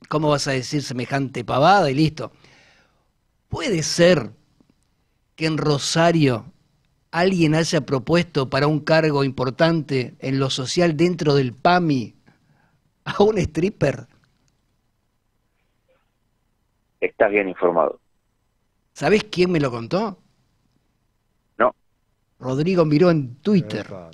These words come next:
Speaker 1: ¿Eh? Síganlo a Rodrigo Miró en Twitter, que tiene la info ahí. Pum, pum, pum. Ayer te estaba, eh, viste, me hice adicto ahora al celu, no sé, ya, ya lo hablamos más temprano.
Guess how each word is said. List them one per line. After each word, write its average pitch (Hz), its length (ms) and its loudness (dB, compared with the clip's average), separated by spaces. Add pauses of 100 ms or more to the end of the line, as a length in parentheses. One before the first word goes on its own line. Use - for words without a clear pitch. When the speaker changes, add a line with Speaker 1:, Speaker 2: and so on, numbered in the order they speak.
Speaker 1:
¿Eh? 170 240 -6
Síganlo 165 420 2
a 165 40 6
Rodrigo 160 400 4
Miró 165 180 4
en 156 160 -2
Twitter, 170 400 -4
que 143 80 -4
tiene 170 240 0
la 151 100 2
info 170 520 2
ahí. 190 280 4
Pum, 247 240 4
pum, 262 200 2
pum. 254 180 2
Ayer 185 320 2
te 185 80 -4
estaba, 175 400 2 (380)
eh, 143 200 -6
viste, 180 260 0
me 202 80 2
hice 220 180 4
adicto 214 400 2
ahora 185 240 6
al 160 120 2
celu, 175 400 4
no 160 120 0
sé, 175 180 2
ya, 165 120 4
ya 160 180 2
lo 160 80 4
hablamos 180 240 4
más 180 100 2
temprano. 160 460 0